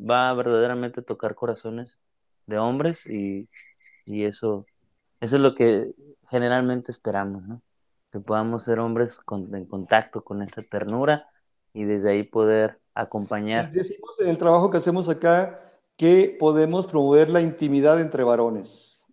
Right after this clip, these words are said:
Speaker 2: algo que no está muy dado, ¿no? Este, hablar de cosas que sí nos importan, ¿no? Que realmente nos importan,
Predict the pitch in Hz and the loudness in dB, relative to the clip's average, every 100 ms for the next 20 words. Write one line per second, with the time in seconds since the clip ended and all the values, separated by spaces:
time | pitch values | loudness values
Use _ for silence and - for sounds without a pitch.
0 | - 139 151 156 143 143 143 151 147 143 | -8 0 0 0 0 0 2 2 4 2
1 | 143 139 135 127 123 110 - _ _ _ | 4 4 6 4 4 -2 -12 _ _ _
2 | _ - 165 190 120 - 127 120 110 107 | _ -14 -12 -12 -14 -10 -4 -2 -4 -8
3 | _ _ - 135 143 160 170 175 170 - | _ _ -6 0 6 8 8 6 -2 -10
4 | - 143 170 190 190 175 185 190 175 156 | -10 -6 -4 -6 -6 -8 -6 -6 -8 -8
5 | 170 175 170 120 101 - _ _ 131 165 | -6 -6 -8 -10 -12 -20 _ _ -18 -16
6 | - - 156 190 196 190 185 170 151 139 | -10 0 4 4 2 -2 -2 -4 -4 -8
7 | 131 147 147 156 156 | -2 -2 -2 -4 -8